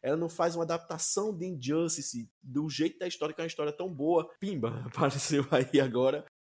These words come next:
essa notícia. Eu vou até comentar com ele daqui a pouco, mandar esse episódio pra ele ver.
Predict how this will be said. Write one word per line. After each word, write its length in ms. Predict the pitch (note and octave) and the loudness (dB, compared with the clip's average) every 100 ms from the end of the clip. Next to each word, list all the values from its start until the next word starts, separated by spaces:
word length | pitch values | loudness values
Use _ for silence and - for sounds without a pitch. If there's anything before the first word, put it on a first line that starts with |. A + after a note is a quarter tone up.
| _ _ | _ _
essa 220 | C3 C#3 | 0 2
notícia. 460 | D3+ D#3 B2 - A2 | 0 -2 -2 -2 0
Eu 340 | A#2 A#2 A2+ | 0 -2 -2
vou 100 | A#2 | -2
até 120 | A2 B2+ | -2 -4
comentar 300 | C#3 B2+ C#3 | -8 -8 -10
com 120 | A2+ | -10
ele 80 | A2 | -10
daqui 180 | A2 C3+ | -12 -14
a 40 | |
pouco, 240 | - G#2+ | -14 -10
mandar 160 | A#2+ A2+ | -6 -4
esse 120 | A#2+ | -4
episódio 280 | A#2+ A#2 G#2+ | -4 -8 -8
pra 80 | A#2 | -10
ele 80 | |
ver. 140 | A2 | -10